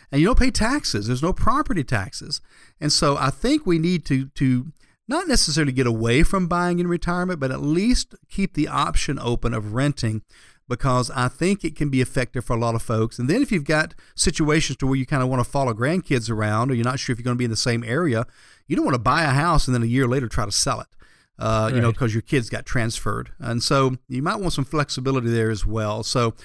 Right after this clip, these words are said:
Speaker 1: be careful before you just say, "Hey, we're gonna sell our big home and buy a small one." You need to talk about it more with somebody that has some experience in that, and that is us. We, we have this, this discussion with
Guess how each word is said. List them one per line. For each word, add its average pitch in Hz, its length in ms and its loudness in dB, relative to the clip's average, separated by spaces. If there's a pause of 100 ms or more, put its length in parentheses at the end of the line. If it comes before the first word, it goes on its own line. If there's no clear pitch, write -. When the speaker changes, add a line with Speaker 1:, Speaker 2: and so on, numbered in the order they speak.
(300)
Speaker 1:
be 190 160 2
careful 196 400 2
before 151 280 0
you 143 80 4
just 131 220 0
say, 127 220 2
"Hey, 131 240 2
we're 123 160 -2
gonna 131 160 0
sell 147 240 0
our 127 100 2
big 127 220 -4
home 127 180 0
and 110 100 -4
buy 123 140 -2
a 113 60 -2
small 117 340 -2
one." 107 160 -4 (720)
You 139 140 -10
need 202 160 0
to 233 60 0
talk 160 320 4
about 123 180 0
it 123 60 -6
more 120 200 0
with - 100 0
somebody 113 260 0
that 107 80 -6
has 110 340 -4 (200)
some - 160 -8
experience 139 540 -2
in 104 120 -4
that, 110 180 -2
and 110 100 -2
that 131 140 0
is 127 140 2
us. 143 300 -2
We, 117 180 -2
we 120 160 -2
have 120 160 -4
this, 117 260 -8 (140)
this 120 400 -8
discussion 107 500 -4
with 104 200 -6